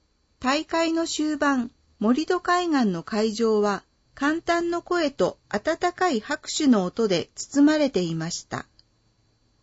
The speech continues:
街ではInstagramを活用して、葉山の魅力を発信中。フォロワー、ファン登録者の数は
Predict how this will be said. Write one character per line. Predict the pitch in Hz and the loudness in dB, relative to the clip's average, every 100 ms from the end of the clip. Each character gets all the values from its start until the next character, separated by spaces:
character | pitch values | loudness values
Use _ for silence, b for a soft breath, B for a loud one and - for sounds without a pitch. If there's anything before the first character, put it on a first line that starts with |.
| _ _ _ _ _ _ _ _ _ _ _ | _ _ _ _ _ _ _ _ _ _ _
街 | 226 240 - 339 | -4 -4 -4 -2
で | 339 | 2
は | 240 156 - _ | 2 0 -6 _
Instagram | 233 302 330 - 339 339 349 302 208 | 2 2 2 -2 -2 2 2 4 2
を | 165 | 0
活 | - 175 233 | -6 -10 -2
用 | 254 262 262 | 2 2 0
し | - | -4
て、 | - 226 - _ _ _ | -2 -2 -4 _ _ _
葉 | _ 349 | _ 0
山 | 381 370 262 | 2 2 2
の | 196 170 | 2 -2
魅 | 175 | -2
力 | 240 262 269 | -2 -2 0
を | 262 | 0
発 | 202 196 | -2 -6
信 | - 240 240 | -4 2 2
中。 | 226 - 214 190 - _ _ _ _ _ _ _ _ _ | 2 -2 0 -2 -6 _ _ _ _ _ _ _ _ _
フ | 247 | 0
ォ | |
ロ | 262 311 | 2 0
ワ | 311 302 277 - _ _ _ _ _ _ | 0 0 -2 -4 _ _ _ _ _ _
ー、 | |
フ | - | -4
ァ | 320 | -2
ン | 254 | -2
登 | 233 233 | 0 0
録 | 233 233 - | 0 -4 -12
者 | - 151 _ _ _ _ - | -12 -12 _ _ _ _ -2
の | 294 | -2
数 | 285 294 254 | 0 -2 0
は | 208 165 | 0 0